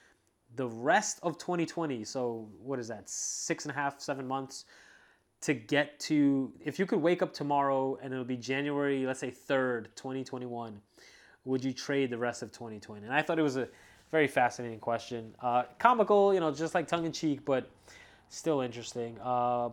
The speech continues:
but you know what? The answer's no, because every day is a great day, man. As long as we've got life, um, we can make something of it. So here's to that. Something that came to mind and what I wanna share today is, is this concept from, I,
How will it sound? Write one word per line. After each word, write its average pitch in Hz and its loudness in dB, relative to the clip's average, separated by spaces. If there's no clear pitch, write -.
but 160 2
you 196 10
know 214 8
what? 240 8
The 170 0
answer's 208 -2
no, 180 6
because 131 0
every 165 2
day 147 4
is 131 0
a 131 0
great 123 -2
day, 107 -12
man. 104 -14
As 107 -12
long 135 -4
as 123 -4
we've 117 -4
got 117 0
life, 123 2
um, 113 0
we 120 -4
can 120 -6
make 120 -4
something 113 -8
of 107 -6
it. 98 -16
So 113 -2
here's 151 4
to 139 0
that. 123 4
Something 294 4
that 233 2
came 220 -2
to 185 -4
mind 185 4
and 156 0
what 156 4
I - 4
wanna 165 0
share 160 0
today 143 2
is, 123 -2
is 131 -8
this 143 -4
concept 214 -2
from, 165 -4
I, 156 -8